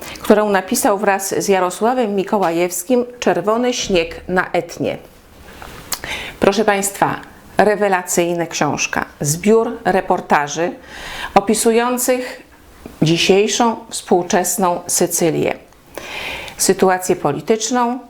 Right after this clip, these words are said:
społeczną, sytuację związaną z, e, życiem imigrantów, problemami z tym związanymi. Związane są również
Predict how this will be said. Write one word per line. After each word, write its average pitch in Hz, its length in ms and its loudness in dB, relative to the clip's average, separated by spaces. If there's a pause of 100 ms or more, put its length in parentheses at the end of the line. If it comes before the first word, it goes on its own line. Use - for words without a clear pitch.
społeczną, 202 1000 -2
sytuację 170 760 0
związaną 170 520 -2
z, - 180 -8
e, 156 140 2
życiem 156 360 -2
imigrantów, 165 840 -2 (340)
problemami 175 760 0
z - 120 -4
tym 196 140 0
związanymi. 190 840 0 (1300)
Związane 277 480 4
są 285 180 2
również 262 520 0